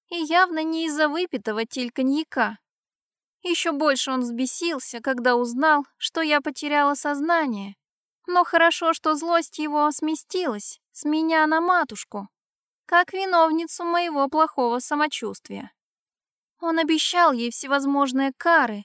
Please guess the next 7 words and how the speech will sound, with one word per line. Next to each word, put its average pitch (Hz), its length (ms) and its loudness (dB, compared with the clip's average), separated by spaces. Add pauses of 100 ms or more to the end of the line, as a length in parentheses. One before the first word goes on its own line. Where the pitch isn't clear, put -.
(600)
а 359 80 0
я 381 240 2
делала 339 440 2
несчастный 330 640 0
вид, 320 400 -6 (380)
всячески 285 600 -2
демонстрируя, 262 960 -2